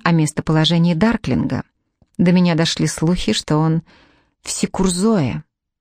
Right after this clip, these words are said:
Мы с Малым навострили уши. Секурзой — это горная местность, идущая вдоль большей части границы между Равкой и Шуханом.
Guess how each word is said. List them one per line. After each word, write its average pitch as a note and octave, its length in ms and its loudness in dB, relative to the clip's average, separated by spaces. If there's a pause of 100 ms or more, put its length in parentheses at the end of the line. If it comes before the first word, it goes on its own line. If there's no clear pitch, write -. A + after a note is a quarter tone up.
(920)
Мы G3+ 180 4
с - 120 -4
Малым F3+ 280 2
навострили D#3 600 0
уши. - 520 -6 (300)
Секурзой — D#3 920 -2 (360)
это - 200 0
горная F3 400 2
местность, G#3 640 0 (240)
идущая F3+ 480 2
вдоль E3 340 0 (320)
большей E3+ 480 0
части E3 420 -2
границы D#3+ 580 2
между D3+ 340 2
Равкой C#3+ 540 0 (360)
и D#3+ 60 -4
Шуханом. F3+ 600 -2